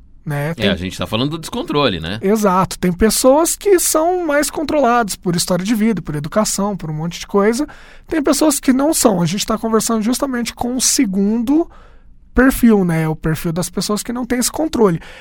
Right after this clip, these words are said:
Speaker 1: E não é exagero falar sobre isso, Bruno, porque há pouco tempo saiu alguns dados do consumo do brasileiro.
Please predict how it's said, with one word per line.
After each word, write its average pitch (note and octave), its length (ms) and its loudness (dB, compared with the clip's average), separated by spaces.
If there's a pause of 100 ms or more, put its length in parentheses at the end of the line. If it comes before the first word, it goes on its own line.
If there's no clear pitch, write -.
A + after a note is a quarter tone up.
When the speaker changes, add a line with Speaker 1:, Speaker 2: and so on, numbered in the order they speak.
(160)
Speaker 1:
E B3+ 80 6
não D#4 240 6
é D#4 120 4
exagero G3+ 500 4
falar F3 260 -4
sobre D3+ 300 -4
isso, F#3+ 360 -2
Bruno, D3+ 340 -2
porque F3+ 500 -2 (500)
há F3+ 100 -4
pouco - 280 4
tempo C4 320 2
saiu A#3+ 320 4
alguns A#3 340 2
dados F#3+ 520 2
do F#3 760 4 (100)
consumo C4+ 560 0
do C4+ 100 -2
brasileiro. A3+ 680 0